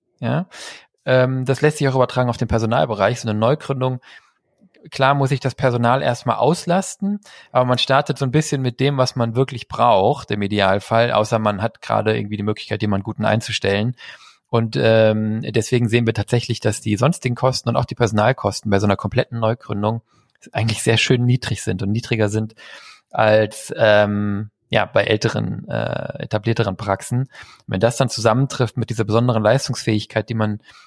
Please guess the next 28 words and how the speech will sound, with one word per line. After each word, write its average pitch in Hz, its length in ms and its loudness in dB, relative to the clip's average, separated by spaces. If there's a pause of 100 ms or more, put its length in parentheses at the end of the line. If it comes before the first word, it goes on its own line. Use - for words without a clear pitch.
(100)
in 117 100 -6
den 113 100 0
ersten 113 340 -2
Jahren 110 220 4
noch 104 160 0
hat, 117 180 0
dann 101 140 -2
können 123 260 0
da 113 240 4
nach 127 240 0
der 127 140 2
Anlaufphase 117 560 2
doch 113 180 -4
sehr, 113 220 0
sehr 113 100 0
schöne, 107 440 -2 (640)
ähm, 107 600 -6
Gewinne 110 380 2
bei 92 120 4
rauskommen. 98 520 0
Und 104 140 -6 (200)
bei 117 120 0
der 113 120 2
Übernahme 151 500 2
ist 143 120 0
es 135 80 -2
natürlich 131 340 0
so, 135 380 2